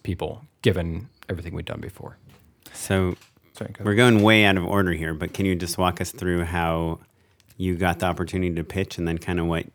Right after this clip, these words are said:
Speaker 2: like, your elevator pitch is for the show?
Speaker 1: Sure.
Speaker 2: Like, like, what convinced Comedy Central to, to get the pilot made?
Speaker 1: Yeah, well, we call it, we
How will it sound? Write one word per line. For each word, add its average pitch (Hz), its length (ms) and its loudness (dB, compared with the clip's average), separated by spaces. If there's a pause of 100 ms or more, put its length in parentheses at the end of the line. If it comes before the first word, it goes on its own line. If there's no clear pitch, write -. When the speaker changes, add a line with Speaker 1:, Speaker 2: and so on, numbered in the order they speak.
(200)
Speaker 2:
like, 82 260 -8
your 76 260 -6 (100)
elevator 98 440 2
pitch 101 320 -2
is 98 220 -2
for 101 140 -4
the 95 80 -2
show? 101 320 0 (480)
Speaker 1:
Sure. 185 160 4
Speaker 2:
Like, 95 160 0
like, 107 180 0
what 113 160 6
convinced 98 480 0
Comedy 90 300 -2
Central 80 420 -6
to, 76 320 -8 (840)
to - 380 -12
get 87 140 -2
the - 80 -8
pilot 82 400 -6
made? 80 240 -10 (160)
Speaker 1:
Yeah, 104 240 2
well, 127 180 4
we 131 120 8
call 143 260 8
it, - 240 0
we 123 300 0